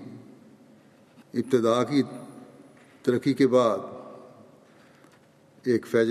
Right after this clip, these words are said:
عوج کے زمانے کی خبر دی تھی، تو پھر یہ خوش، یہ خوشی کی خبر بھی دی تھی کہ خلافت علی منہاج نبوت قائم ہوگی۔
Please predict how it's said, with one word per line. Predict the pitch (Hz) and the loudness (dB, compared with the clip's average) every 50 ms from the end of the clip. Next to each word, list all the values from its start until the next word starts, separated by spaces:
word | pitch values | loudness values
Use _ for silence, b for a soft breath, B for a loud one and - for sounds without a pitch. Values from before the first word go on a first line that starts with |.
| 120 117 | 2 2
عوج | 113 117 123 117 - | 2 2 2 2 2
کے | 131 | 2
زمانے | 107 110 110 107 110 117 117 | 2 2 2 2 2 2 0
کی | 113 117 | 0 -2
خبر | - 117 113 120 123 | 0 0 0 0 0
دی | 120 123 117 113 | 0 0 0 -2
تھی، | - - 143 175 - - - - - - - - - - - - - - - b b b b b b b b b b b _ - | -2 -6 -10 -10 -10 -16 -20 -20 -20 -20 -20 -20 -20 -20 -20 -20 -20 -20 -20 b b b b b b b b b b b _ -6
تو | 131 | -4
پھر | - - 127 | -2 0 2
یہ | 127 127 117 | 2 2 2
خوش، | - 123 110 - - - - - - - - - - - | 2 0 -4 -6 -10 -14 -16 -18 -20 -20 -20 -14 -6 -2
یہ | 117 110 | -2 0
خوشی | - 131 123 110 151 156 | 2 2 0 2 2 2
کی | 165 165 | 2 2
خبر | 151 170 170 160 | 4 4 4 4
بھی | 160 165 | 4 2
دی | - 143 131 113 | 4 4 2 2
تھی | - - 107 - - - - - - - - - - - - - - - - - b b b b b b b b b b b b b b b b b _ _ _ _ - | 0 -4 -8 -8 -10 -14 -18 -20 -20 -20 -20 -20 -20 -20 -20 -20 -20 -20 -20 -20 b b b b b b b b b b b b b b b b b _ _ _ _ -2
کہ | - 120 113 107 | 0 2 2 2
خلافت | - - 127 120 123 127 123 156 160 160 156 - - | 0 0 0 2 2 2 2 2 2 0 0 -2 0
علی | 131 127 127 123 | 2 2 2 2
منہاج | 123 123 113 113 113 113 117 | 2 2 2 2 2 2 2
نبوت | 120 120 117 113 127 123 | 2 2 0 0 -2 0
قائم | - 123 113 104 95 | -2 -2 -2 -2 -4
ہوگی۔ | 110 - - - - | -6 -8 -8 -10 -14